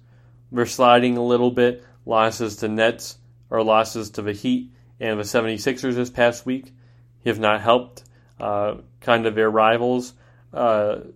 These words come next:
no K D now with another injury. Uh, no James Harden either. He's still injured. LaMarcus Aldridge retired. So it really was a tough week,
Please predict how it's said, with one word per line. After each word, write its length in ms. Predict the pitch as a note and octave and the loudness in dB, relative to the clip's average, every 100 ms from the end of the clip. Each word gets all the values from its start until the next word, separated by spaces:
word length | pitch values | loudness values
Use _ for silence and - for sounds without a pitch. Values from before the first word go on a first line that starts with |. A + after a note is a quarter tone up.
| _ _ - | _ _ -6
no 220 | B2 A#2 | 0 0
K 260 | A#2 A#2+ A2+ | 0 -4 -4
D 200 | B2 B2+ | -2 0
now 260 | B2+ A#2+ | 2 0
with 180 | A#2+ A2+ | 0 -2
another 380 | A2 G#2+ G#2 G#2+ | -4 -4 -4 -4
injury. 680 | C3 C3 A#2+ B2 B2 B2 - _ _ - | -2 -4 -2 -2 -2 -4 -8 _ _ -10
Uh, 160 | A2+ A2 G#2+ | -8 -8 -8
no 240 | A#2+ B2 A#2+ | 0 2 4
James 320 | A#2+ A2 A2 | 0 -2 2
Harden 640 | B2+ B2+ B2+ B2+ B2 - _ _ _ _ _ _ - | 4 4 4 -2 -4 -10 _ _ _ _ _ _ -6
either. 380 | C3 B2+ B2 A#2 | 0 2 2 0
He's 240 | C3 C3 | -4 -6
still 220 | - B2 | -4 -2
injured. 380 | A#2 A#2 A#2+ - _ - | -2 -2 -4 -6 _ -6
LaMarcus 580 | A#2 A2 A2+ A2+ A#2 B2+ | -2 2 2 0 -6 0
Aldridge 420 | B2 A#2+ A#2+ A2 | 2 2 -2 -6
retired. 640 | G#2+ B2 C3 C3+ C3+ B2+ - _ - | -8 0 2 2 -2 -6 -20 _ -4
So 160 | A2+ | 0
it 80 | A2+ | 2
really 220 | B2+ B2+ | 2 2
was 140 | A#2 A2+ | 2 0
a 80 | |
tough 380 | G#2+ - B2 B2 | -4 0 0 0
week, 340 | A#2+ A#2 A2+ | -6 -6 -6